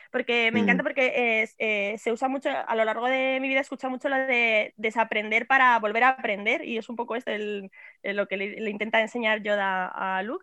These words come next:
Speaker 1: y me, me, me encanta cuando dice, "Hazlo o no
Speaker 2: Mm.
Speaker 1: lo hagas, pero no lo intentes". Y luego le dice, mm, ah, le dice, "Me juzgas por mi tamaño y no deberías hacerlo. Tu aliado es la fuerza, es un poderoso aliado. Crea vida y la hace crecer.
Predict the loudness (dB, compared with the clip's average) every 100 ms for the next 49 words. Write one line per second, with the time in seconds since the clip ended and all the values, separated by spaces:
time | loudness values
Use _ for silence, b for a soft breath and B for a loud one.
0 | -8 -8 -6 -6 -6 -10 -8 -8 -6 -8
1 | -6 -6 -8 -10 -12 -10 -10 -8 -10 -6
2 | -2 2 2 -2 -6 -10 -6 -4 -6 -8
3 | -12 -14 _ _ _ b b b 2 4
4 | 4 2 -2 -2 -2 0 0 0 -2 -4
5 | -8 -10 -12 2 4 4 2 0 0 2
6 | -2 -4 -4 -4 -2 -4 -2 2 2 2
7 | 0 -6 -8 -6 -2 0 2 -2 -4 -4
8 | -4 -4 -8 -10 _ b b b 2 4
9 | 6 4 4 0 0 -2 -2 0 -2 -2
10 | 0 2 2 -2 0 2 2 0 -8 _
11 | 0 4 4 2 0 0 0 -2 2 2
12 | 2 -4 -6 -6 -4 -2 -2